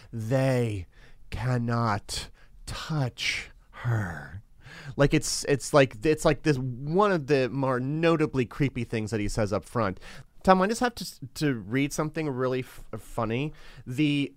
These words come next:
June in, in nineteen seventy-five, so before the movie came out, when they were filming it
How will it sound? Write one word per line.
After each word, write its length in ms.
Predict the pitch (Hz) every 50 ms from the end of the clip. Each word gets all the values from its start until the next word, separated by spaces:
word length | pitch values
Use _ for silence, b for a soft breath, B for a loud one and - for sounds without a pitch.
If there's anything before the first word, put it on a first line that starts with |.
| _ _ _ - 143
June 520 | 127 123 147 214 262 285 233 156 131 120
in, 220 | 123 123 127 127 - -
in 100 | 131 127
nineteen 360 | 127 131 143 139 - 147 139
seventy-five, 540 | 127 - 135 117 120 120 - 113 90 82 87
so 100 | - 131 113
before 380 | 95 113 - - - 131 143 156
the 60 | 175
movie 260 | 165 151 143 139 131
came 280 | - - - 123 107 107
out, 220 | 101 87 76 -
when 100 | 110 110
they 80 | 113 113
were 120 | 104 107
filming 560 | - - - - - 147 135 135 139 151 160
it 300 | 170 190 202 - - -